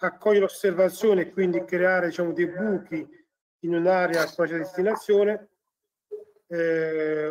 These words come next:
oppure non accoglie l'osservazione e quindi lasciare un'area, mm, diciamo, o-, omogenea.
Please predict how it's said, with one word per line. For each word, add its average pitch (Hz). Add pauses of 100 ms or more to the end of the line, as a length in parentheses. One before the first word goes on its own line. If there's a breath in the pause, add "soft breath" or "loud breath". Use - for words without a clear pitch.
(140)
oppure 202
non 190
accoglie 196
l'osservazione 202
e 180
quindi 180 (540)
lasciare 196
un'area, 185
mm, 175
diciamo, 185
o-, 175 (280)
omogenea. 151